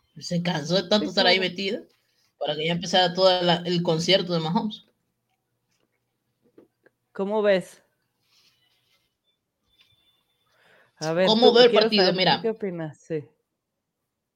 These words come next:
Speaker 1: Partidazo, partidazo, sa, sa, sa, sa, sa, sa. Se viene la revancha, se viene la revancha de, de los Bills, de lo sucedido el año pasado, de esa derrota que los eliminó y que los dejó fuera del Super Bowl,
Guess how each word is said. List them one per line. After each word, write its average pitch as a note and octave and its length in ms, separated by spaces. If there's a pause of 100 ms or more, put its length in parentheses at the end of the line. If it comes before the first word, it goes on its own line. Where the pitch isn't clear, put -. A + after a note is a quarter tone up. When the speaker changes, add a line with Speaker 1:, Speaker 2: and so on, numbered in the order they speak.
(380)
Speaker 1:
Partidazo, F3+ 680 (300)
partidazo, F#3+ 560
sa, E3 100
sa, E3+ 100
sa, E3+ 140
sa, E3 120
sa, D3+ 160
sa. - 200 (680)
Se G#3 140
viene C4+ 220
la D4+ 80
revancha, C#4 720 (180)
se - 140
viene A#3 200
la B3 80
revancha A#3 560
de, F#3 280
de F3 120
los F3 220
Bills, C4+ 460
de F3+ 80
lo F#3 80
sucedido F3+ 380
el G#3 60
año G#3 160
pasado, A#3 760 (120)
de E3+ 140
esa G3 160
derrota G3+ 420
que F3+ 80
los F3 100
eliminó F3 460 (400)
y E3+ 100
que F3+ 80
los F3+ 160
dejó F#3 220
fuera G#3+ 320
del F3 160
Super E3+ 240
Bowl, A#3 360